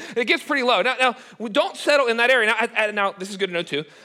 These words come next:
At one level, everybody has to settle, right? We all have often too high of expectations. Uh, just in general for chemistry and looks and personality and humor.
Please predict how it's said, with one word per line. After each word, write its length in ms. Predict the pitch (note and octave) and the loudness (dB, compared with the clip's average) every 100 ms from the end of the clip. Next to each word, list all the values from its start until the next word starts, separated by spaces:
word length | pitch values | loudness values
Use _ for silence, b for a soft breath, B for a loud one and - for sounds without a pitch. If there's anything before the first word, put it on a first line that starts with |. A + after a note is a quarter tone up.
| B | B
At 160 | A3 G3 | 0 2
one 220 | C4+ D4 | 0 2
level, 280 | F#3+ F#3 - | 0 0 -4
everybody 480 | F3 F3 G3 D#3+ D3+ | -4 -4 -2 -2 -4
has 260 | C#3 C3 - | -6 -10 -10
to 80 | |
settle, 280 | B2 B2 F2+ | -10 -8 -4
right? 140 | G#2+ C#3+ | -4 -2
We 80 | |
all 120 | F3+ G3+ | -2 -2
have 260 | E3+ D3+ - | -2 -4 -8
often 260 | C3+ C#3+ | -8 -8
too 220 | A#2+ D3+ C#3 | -10 -10 -4
high 120 | B2 | -4
of 80 | A2+ | -4
expectations. 600 | - G#2 G#2 - D#2+ - _ b b - | -10 -14 -14 -16 -20 -20 _ b b -8
Uh, 140 | C#3+ | -6
just 200 | E3 G3+ | -2 -2
in 200 | G3+ F3+ | -2 -2
general 340 | D#3+ E3 E3+ D#3+ | 0 0 0 -2
for 220 | - - B B | -4 -6 B B
chemistry 800 | - A3 G3 F3+ G3 F3+ F3 E3+ | -8 -6 -6 -8 -6 -4 -2 -2
and 120 | A#2+ B B | -4 B B
looks 720 | C#3 D#3+ G#3 G#3 G3 G3 - E3+ | -8 -4 0 2 2 -2 -8 -10
and 160 | A2+ | -10
personality 1120 | - A3 G3+ - F#3+ F#3+ G3 G3 G3 G3 F#3 | -10 -8 -6 -6 -2 2 2 2 0 0 -2
and 80 | C3+ | -2
humor. 400 | - G#3 G#3 G3+ | -4 -4 -2 -4